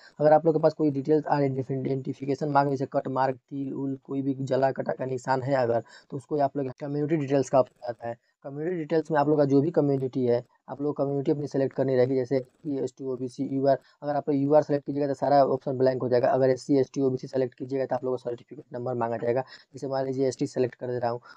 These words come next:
उसके बाद से एसटी का आप लोग को पूछेगा कि कौन सा, अ, name of the tribe, कौन सी tribe है,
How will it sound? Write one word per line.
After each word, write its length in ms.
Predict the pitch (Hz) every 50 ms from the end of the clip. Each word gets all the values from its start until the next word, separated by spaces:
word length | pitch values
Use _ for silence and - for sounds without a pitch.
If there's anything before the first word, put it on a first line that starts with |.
| _ -
उसके 200 | 156 143 - 160
बाद 120 | 147 147 143
से 100 | 156 147
एसटी 260 | 139 135 - 160 147
का 120 | - 147
आप 60 | 147
लोग 300 | 147 147 147 139 131 127
को 100 | - 135 127 - _
पूछेगा 340 | 139 127 - 151 143 139 135
कि 100 | 135 123
कौन 260 | - 143 139 139 131
सा, 260 | - 131 131 131 127 - - - _ _ -
अ, 280 | 123 120 120 120 120
name 260 | 120 135 143 139 135
of 60 | 135 131
the 140 | 127 127
tribe, 320 | 123 - 131 123 127 131 127
कौन 200 | - 139 135 127
सी 80 | 131
tribe 360 | 120 - - 123 127 131 120 120
है, 200 | 120 120 120